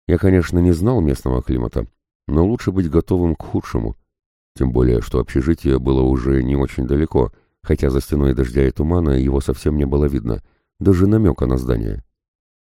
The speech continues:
Нужно было разработать план, как нам выходить из кустарника и прорываться к дверям. И тут я видел несколько вариантов.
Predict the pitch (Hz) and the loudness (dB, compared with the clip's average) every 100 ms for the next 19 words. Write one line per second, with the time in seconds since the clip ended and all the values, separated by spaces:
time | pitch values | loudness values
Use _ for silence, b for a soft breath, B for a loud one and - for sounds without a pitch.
0 | _ 80 85 71 76 78 76 73 73 73 | _ 2 2 2 2 4 4 2 0 0
1 | 80 73 - 92 85 60 _ 76 - 71 | 0 -2 0 0 0 -4 _ -6 -2 -2
2 | 67 71 82 82 - 76 - 73 - 87 | -2 0 0 -2 -4 -8 -8 -6 -2 0
3 | 78 - 69 - 73 73 69 67 69 - | -2 0 -4 -4 -4 -4 -2 -2 -2 -4
4 | 64 64 65 55 - _ _ _ _ _ | -8 -4 -4 -6 -12 _ _ _ _ _
5 | _ _ 85 87 117 92 87 95 87 87 | _ _ 0 0 0 2 4 4 2 0
6 | - 87 87 - 60 60 60 58 55 60 | 0 0 0 -2 -6 -4 -2 -4 -6 -10
7 | - | -14